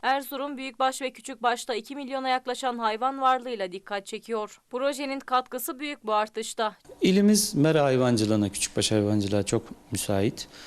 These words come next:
Speaker 2: Ee, on beş milyon dekar meramız var. Burada al-, altmış üç bin üç yüz doksan altı küçükbaş hayvanla, e, ülke kırmızı et varlığına çok büyük bir katkı sunmuş oluyoruz. İstihdam sağlamış oluyoruz.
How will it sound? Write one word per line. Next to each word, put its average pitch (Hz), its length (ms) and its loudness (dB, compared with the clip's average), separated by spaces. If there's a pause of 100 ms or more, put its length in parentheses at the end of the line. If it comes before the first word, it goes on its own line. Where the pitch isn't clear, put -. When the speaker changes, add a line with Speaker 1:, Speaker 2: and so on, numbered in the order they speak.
(280)
Speaker 2:
Ee, 101 420 2
on 113 220 2
beş 110 180 0
milyon 107 340 0
dekar 101 400 -4 (320)
meramız 110 500 2
var. 165 220 -4 (440)
Burada 127 260 0
al-, 135 160 2 (100)
altmış 127 400 2
üç - 80 -14
bin 131 200 4 (260)
üç - 160 -4
yüz 120 80 -2
doksan 123 280 2
altı 123 420 0 (140)
küçükbaş - 500 0
hayvanla, 123 580 2 (280)
e, 104 380 2 (160)
ülke 127 260 0
kırmızı 127 420 2
et 131 280 -4
varlığına 101 560 -2 (280)
çok 156 240 -2
büyük 160 200 2
bir 135 60 0
katkı 131 340 -2
sunmuş 107 380 0
oluyoruz. 80 540 -12 (400)
İstihdam 156 400 0
sağlamış 85 520 -2
oluyoruz. 82 540 -8